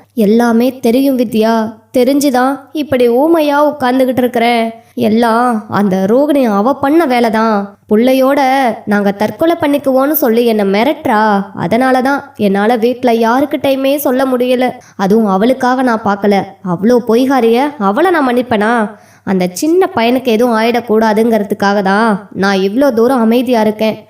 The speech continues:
இல்லைன்னா என் புருஷனும் நானும் பிரிஞ்சிருப்போமா? என்னை உள்ளங்கையில வச்சு தாங்கு தாங்குன்னு தாங்குறாரு அந்த மனுஷன்.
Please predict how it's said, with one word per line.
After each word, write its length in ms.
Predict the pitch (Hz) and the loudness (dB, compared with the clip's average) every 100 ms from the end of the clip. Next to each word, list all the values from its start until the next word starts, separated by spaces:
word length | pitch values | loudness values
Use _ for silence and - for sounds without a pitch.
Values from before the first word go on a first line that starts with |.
| 214 | -2
இல்லைன்னா 460 | 214 220 220 233 | 2 2 2 0
என் 260 | 220 214 247 | 0 -2 0
புருஷனும் 480 | 254 262 277 277 277 | 0 0 0 0 0
நானும் 360 | 240 233 254 254 | 0 0 -2 0
பிரிஞ்சிருப்போமா? 1000 | 233 262 262 247 214 214 214 214 214 - | 0 0 0 0 0 0 0 -2 -4 -4
என்னை 260 | 233 233 | -2 0
உள்ளங்கையில 600 | 226 247 330 339 269 240 | 2 2 2 2 2 2
வச்சு 360 | 233 240 320 320 | 0 0 -2 -2
தாங்கு 380 | 233 247 339 349 | 0 0 0 -2
தாங்குன்னு 340 | 254 247 277 285 | -2 0 -2 0
தாங்குறாரு 440 | 247 262 320 294 247 | 0 0 2 0 0
அந்த 220 | 240 233 | 0 0
மனுஷன். 440 | 220 247 262 254 | 0 0 0 -2